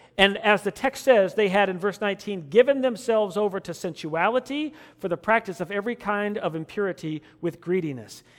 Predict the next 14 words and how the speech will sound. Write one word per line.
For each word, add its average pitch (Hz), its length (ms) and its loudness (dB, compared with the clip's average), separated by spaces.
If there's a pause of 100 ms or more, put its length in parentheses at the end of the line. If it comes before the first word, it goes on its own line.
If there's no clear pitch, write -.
(120)
He 202 120 -6
was 190 220 -2
describing 190 840 2
them 208 360 2
and 190 240 -6
their 165 140 0
neighbors. 156 720 -6 (1160)
This 196 180 -4
is 220 100 -8
the 202 140 0
end 196 140 0
of 175 60 -4
the 156 100 -2
line. 151 340 -2